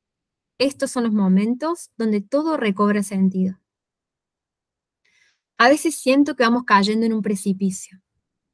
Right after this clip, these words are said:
Cosas que van quedando pendientes y me agobian. Algo falta. Aprender a aceptar. Me acordé, mi niñez. Aún me es difuso. Y toda nuestra historia empieza a aparecer.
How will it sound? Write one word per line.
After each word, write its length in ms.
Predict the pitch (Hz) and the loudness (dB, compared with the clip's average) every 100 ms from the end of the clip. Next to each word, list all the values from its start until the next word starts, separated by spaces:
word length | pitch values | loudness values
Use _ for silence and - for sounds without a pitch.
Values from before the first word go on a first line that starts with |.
| _ | _
Cosas 280 | - 240 254 | -4 0 -2
que 120 | - | 0
van 140 | 220 208 | -2 0
quedando 340 | 208 208 214 | 0 2 0
pendientes 520 | 202 196 202 226 240 | 0 2 4 2 0
y 20 | |
me 100 | 233 | -2
agobian. 600 | 196 190 196 196 190 196 _ _ _ _ | 2 4 4 2 -2 -4 _ _ _ _
Algo 240 | 214 214 | -2 -2
falta. 540 | 202 226 208 196 196 - _ _ _ - | 0 0 0 -2 -10 -18 _ _ _ -10
Aprender 420 | 196 202 208 247 | 0 2 4 2
a 20 | |
aceptar. 680 | 254 214 190 - 202 196 190 - _ _ _ | -2 -4 -6 0 0 0 -8 -12 _ _ _
Me 80 | 208 | -4
acordé, 560 | 202 202 202 220 190 - _ | 0 2 2 0 -2 -8 _
mi 120 | 208 | 2
niñez. 640 | 202 208 220 214 190 - - _ _ _ - | 4 4 2 -2 -6 -10 -18 _ _ _ 2
Aún 240 | 214 262 | 4 4
me 80 | 277 | 4
es 100 | 247 | 0
difuso. 640 | 226 - 214 196 - 190 _ _ _ _ _ _ _ _ _ _ _ _ _ _ _ | -4 -4 -6 -6 -14 -20 _ _ _ _ _ _ _ _ _ _ _ _ _ _ _
Y 200 | 254 247 | -2 0
toda 300 | 349 359 294 | 4 6 6
nuestra 260 | 220 - 202 | 2 -2 -12
historia 460 | - - 269 285 | -10 2 4 6
empieza 380 | 240 - 233 226 | 2 0 -4 -4
a 20 | |
aparecer. 580 | 208 202 196 196 202 196 | -2 -2 -2 -4 -8 -8